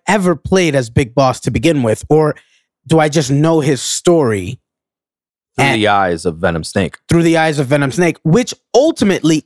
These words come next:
Speaker 1: is you."
Speaker 2: Yeah. Yeah.
Speaker 1: Right? And so we see that semblance in, uh, how Metal Gear Solid Five is formed. It is a fully free roam game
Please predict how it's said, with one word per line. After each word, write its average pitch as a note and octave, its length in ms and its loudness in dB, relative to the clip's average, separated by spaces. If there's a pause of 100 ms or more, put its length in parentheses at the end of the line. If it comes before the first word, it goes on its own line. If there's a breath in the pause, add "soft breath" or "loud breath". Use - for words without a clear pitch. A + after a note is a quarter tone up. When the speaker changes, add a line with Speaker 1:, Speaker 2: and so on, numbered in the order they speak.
Speaker 1:
is G3 460 2 (160)
you." D3+ 580 0 (400)
Speaker 2:
Yeah. G#2 260 0 (760)
Yeah. F2 220 -2
Speaker 1:
Right? D3+ 320 0 (200)
And F#3+ 160 0
so G3 160 0
we F#3 140 2
see A#3 220 -2
that G3+ 180 2
semblance E3+ 720 0
in, D3 560 0 (840)
uh, B2+ 400 2 (320)
how F#3+ 280 0
Metal E3+ 260 0
Gear D#3+ 160 0
Solid D3 480 0
Five D3+ 360 0
is C3 120 -4
formed. - 440 -2 (460)
It G#3+ 120 4
is F#3+ 280 0
a F#3 140 2
fully A#3 840 0 (600)
free G3+ 360 2
roam E3 540 0 (300)
game F#3+ 540 0